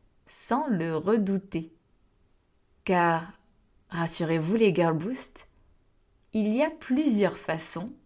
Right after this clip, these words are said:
de travailler sa créativité pour répondre à des besoins et des attentes. Notamment, il y a toutes les méthodes dites d'idéation.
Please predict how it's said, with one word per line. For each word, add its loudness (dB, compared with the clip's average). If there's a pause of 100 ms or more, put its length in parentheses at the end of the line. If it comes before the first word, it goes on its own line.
(140)
de -4
travailler 2
sa -4
créativité -2 (520)
pour -4
répondre -2
à 2
des 2
besoins -2
et -2
des -2
attentes. -6 (1120)
Notamment, 2 (200)
il 2
y 6
a 6
toutes -8
les 4
méthodes 2
dites -6
d'idéation. 2